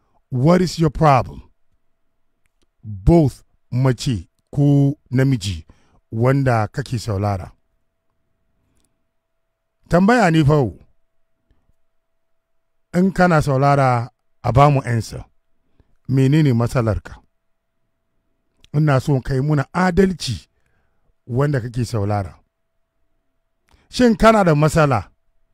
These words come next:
Ko cikin rayuwanka baka da wani matsala? Kina da matsala ko rayuwanki baki da matsala? Waɗanda kuke saurara mun Cable F M,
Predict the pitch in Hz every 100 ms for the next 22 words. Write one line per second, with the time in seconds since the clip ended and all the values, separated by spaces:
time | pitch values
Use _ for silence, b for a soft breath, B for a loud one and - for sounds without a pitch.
0 | _ _ 165 180 - 202 151 151 165 151
1 | 113 175 196 185 139 127 127 127 120 131
2 | 104 - _ _ _ _ _ _ _ _
3 | _ _ _ _ _ _ _ _ _ _
4 | _ _ _ - 214 196 165 151 175 185
5 | 175 147 175 175 147 156 170 - 135 107
6 | 143 175 165 - 170 139 117 127 143 120
7 | 92 - _ _ _ _ _ _ _ _
8 | _ _ _ _ _ _ _ _ - 143
9 | - 156 135 127 151 123 120 127 135 117
10 | 107 139 123 139 143 - 156 151 151